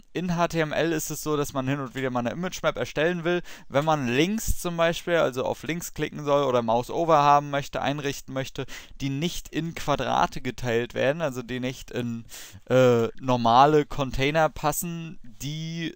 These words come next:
letztendlich rechteckig zum Beispiel angeordnet sind,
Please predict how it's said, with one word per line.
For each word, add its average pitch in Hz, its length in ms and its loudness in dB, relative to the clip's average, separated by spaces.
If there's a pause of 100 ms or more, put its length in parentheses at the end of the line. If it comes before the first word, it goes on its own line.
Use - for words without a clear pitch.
(120)
letztendlich 127 880 -2
rechteckig 131 600 -4
zum 127 160 -8
Beispiel 117 560 0
angeordnet 123 760 2
sind, 170 260 -2